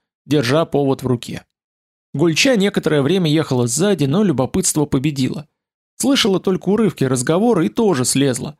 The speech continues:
Пошла от Горюна слева. Деревья стояли отдельными кучками,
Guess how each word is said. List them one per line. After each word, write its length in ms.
Пошла 400
от 80
Горюна 380
слева. 500
Деревья 420
стояли 460
отдельными 520
кучками, 640